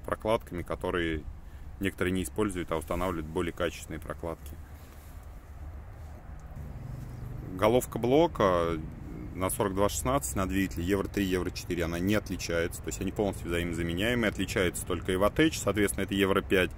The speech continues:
и сорок два пятнадцать, но это уже карбюратор. Для, на четыреста второй двигатель эта головка не пойдет.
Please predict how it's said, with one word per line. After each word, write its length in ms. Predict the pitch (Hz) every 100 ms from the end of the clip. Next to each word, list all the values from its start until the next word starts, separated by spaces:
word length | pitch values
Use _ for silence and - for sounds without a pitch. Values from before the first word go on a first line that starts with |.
| - - - - -
и 680 | - 110 120 117 107 95 87 - - - - -
сорок 320 | - 127 98
два 160 | 95 107
пятнадцать, 520 | - - 85 - -
но 80 | 104
это 160 | 98
уже 180 | 90 87
карбюратор. 600 | 85 90 87 82 78 - - - - - - - - - - - - - - - - - - - - 101
Для, 200 | 107 117
на 180 | 120
четыреста 340 | 107 - 117 -
второй 240 | 117 113
двигатель 400 | 107 107 85 92
эта 220 | 98 -
головка 420 | 98 104 104 - 95
не 180 | 95
пойдет. 520 | 90 90 85 92 107